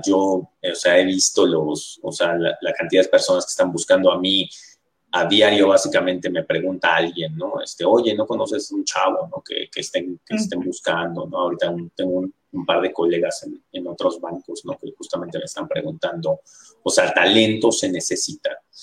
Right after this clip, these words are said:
Speaker 1: pero me parece que la academia mexicana, pues, sí se está quedando corto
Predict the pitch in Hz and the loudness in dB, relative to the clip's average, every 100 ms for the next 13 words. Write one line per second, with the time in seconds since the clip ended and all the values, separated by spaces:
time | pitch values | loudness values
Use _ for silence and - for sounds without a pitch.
0 | - _ _ _ _ - 95 95 95 95 | -20 _ _ _ _ 4 6 6 6 4
1 | - - 98 - - 98 - - 92 98 | 4 4 4 2 4 4 4 2 2 0
2 | 95 - - - 85 87 - - - 92 | -2 -4 -4 -4 -4 -6 -6 -6 -4 -2
3 | - 92 90 85 85 82 82 - 82 - | 0 0 0 -2 0 0 -2 -4 -6 -6
4 | - | -18